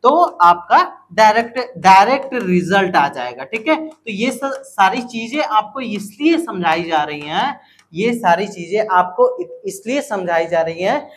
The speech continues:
कि ये formula जो आते चल रहा है वो आया कहां से, ये चीज आपको समझना बहुत important है कि जो भी चीज यहाँ पे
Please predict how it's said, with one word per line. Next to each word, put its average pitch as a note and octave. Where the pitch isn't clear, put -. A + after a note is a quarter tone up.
कि B3
ये B3
formula G#3+
जो C4
आते F3
चल G3+
रहा D3+
है F#3+
वो C#4
आया G#3
कहां F3
से, C3
ये B3
चीज C4+
आपको G#3
समझना G3+
बहुत G3
important E3
है A#3
कि B3+
जो G#3+
भी C4+
चीज A#3
यहाँ F#3
पे G#3